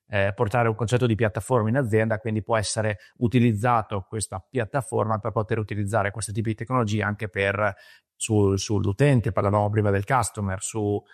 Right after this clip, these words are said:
eh, replenishment, su recommendation, su altri, su fraud detection, su altri ambiti, dove,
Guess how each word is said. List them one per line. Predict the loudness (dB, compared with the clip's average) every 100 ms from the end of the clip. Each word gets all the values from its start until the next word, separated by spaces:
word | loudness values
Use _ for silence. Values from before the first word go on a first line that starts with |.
| -20 -16
eh, | -2 2 2 2
replenishment, | 0 2 4 2 0 -2 -2 -4 -6
su | -6 -2 -2 0 -2
recommendation, | -2 -2 2 4 2 0 -2 -2 -2
su | 0 0
altri, | 2 0 0 0 -4
su | -6 -10
fraud | -8 -2 0
detection, | 0 -2 -4 -4 -10 -10 -10
su | -2
altri | -2 -2 -4
ambiti, | -6 -8 -10 -14 -20 _ _ _ _
dove, | 2 4 6 6 4